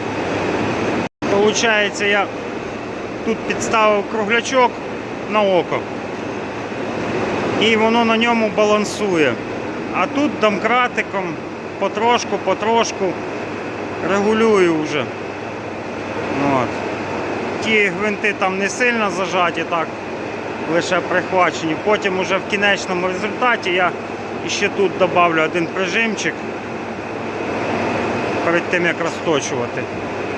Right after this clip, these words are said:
Так, більш-менш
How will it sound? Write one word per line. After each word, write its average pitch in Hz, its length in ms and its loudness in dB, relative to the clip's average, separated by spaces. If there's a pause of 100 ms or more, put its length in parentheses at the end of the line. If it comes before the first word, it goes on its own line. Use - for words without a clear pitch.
(2750)
Так, 190 160 4 (120)
більш-менш 233 580 0